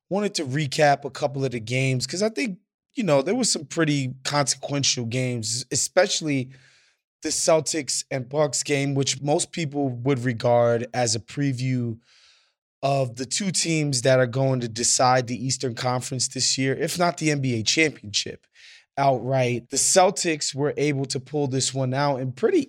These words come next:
easy and dominant fashion, one thirty-nine to one eighteen. Jason Tatum dropped a cool forty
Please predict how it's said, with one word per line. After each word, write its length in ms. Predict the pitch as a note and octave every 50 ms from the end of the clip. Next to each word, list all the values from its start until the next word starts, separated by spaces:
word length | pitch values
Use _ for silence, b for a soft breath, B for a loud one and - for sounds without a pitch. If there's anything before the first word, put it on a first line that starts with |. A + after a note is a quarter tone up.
| -
easy 380 | D#3 E3 E3+ D3+ B2+ C3 C3+ B2
and 160 | B2 A2+ A2+
dominant 460 | C3+ B2+ C3 C3+ C3 A#2+ A#2+ A#2 A#2
fashion, 640 | - - C3+ B2+ B2+ B2+ - - - B2 A#2 A2+ b b b b b b b b -
one 160 | C3+ D3 C3+
thirty-nine 540 | - D#3+ D3+ C#3 C3+ C3 C3+ C3+ C3+ C3+ B2+
to 120 | C3 -
one 240 | B2+ A#2+ C3 C3 C3
eighteen. 720 | B2+ B2 A2 A#2+ - - D3 C#3+ C#3 C3+ C3 B2 B2+ - D#3+ B2+
Jason 360 | A2 C#3 C#3 B2+ - - C3
Tatum 400 | A#2 - D3 C#3+ C#3 C3+ C3+ C3
dropped 320 | A#2 A#2+ C3+ B2+ C3 C3
a 40 | C#3
cool 300 | A#2+ - - C#3+ C3+ B2+
forty 580 | - - - C#3+ C#3 C3+ C3+ C3+ C3 B2+ C3